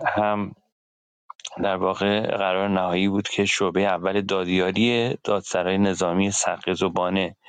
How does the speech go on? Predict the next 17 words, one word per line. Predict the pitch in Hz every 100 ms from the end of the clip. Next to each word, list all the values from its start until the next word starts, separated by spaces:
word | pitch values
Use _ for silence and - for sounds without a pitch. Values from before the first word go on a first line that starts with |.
| - - - - -
اه، | -
اعلام | 95 - 95 - - -
کرد. | - - - _ _ _ _ _ _ _ _ _ _ _ _ -
اه، | 98 101 98 98 95 98 104 - _ - _ _ _ _ _ _ _ 196 - - 92
و | 95 92 90 - - -
خب | - -
اسنادش | 95 - - - - -
هم | 98
تو | -
شبکهٔ | - 90 87 - 90
اجتماعی | - - 90 90
منتشر | 98 90 85 - - 90
شد، | - 98
متن | 92 95 - 98
اون | 90 90 - - - 82 - 95
قراری | 85 87 92 87
که | - 82 90